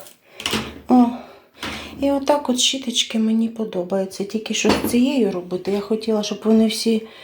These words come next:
докупи були. А може, ц-, цю мочалочку, о, сюди, а це сюди.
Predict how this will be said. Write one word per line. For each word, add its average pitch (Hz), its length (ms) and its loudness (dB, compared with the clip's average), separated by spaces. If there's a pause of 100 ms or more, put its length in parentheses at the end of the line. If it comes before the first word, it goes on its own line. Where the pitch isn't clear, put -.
(340)
докупи 247 560 4
були. 196 300 2
А 196 60 2
може, 214 300 0
ц-, - 200 -14 (180)
цю 220 80 0
мочалочку, 214 880 2
о, 226 240 8 (280)
сюди, 262 340 2 (1000)
а 190 100 -2
це 226 220 4
сюди. 170 520 -2